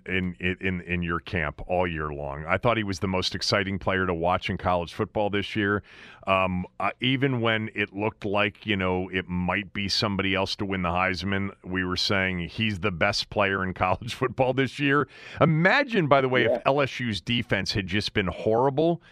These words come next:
Speaker 1: instead of all-time bad, I think they'd still be playing, um, <laughs> on January first with something to play for. Um, the thing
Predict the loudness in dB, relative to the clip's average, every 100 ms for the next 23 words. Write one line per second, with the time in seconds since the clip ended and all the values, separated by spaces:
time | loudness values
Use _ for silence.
0 | -4 -2 0 0 2 0 0 2 2 2
1 | 0 2 2 2 2 4 2 2 4 4
2 | 4 0 0 0 0 0 -2 -4 0 2
3 | 2 -2 -8 -8 -6 -6 -6 -2 0 2
4 | 0 0 -2 2 0 2 2 0 0 0
5 | 0 0 -2 -2 -4 0 0 -2 -4 -6
6 | -4 0 0 0 -4 -2 -2 -4 -12 -20
7 | -6 2 4 4 2 0 -4 -6 -20 -20
8 | _ 0 4 4 4 4 4 2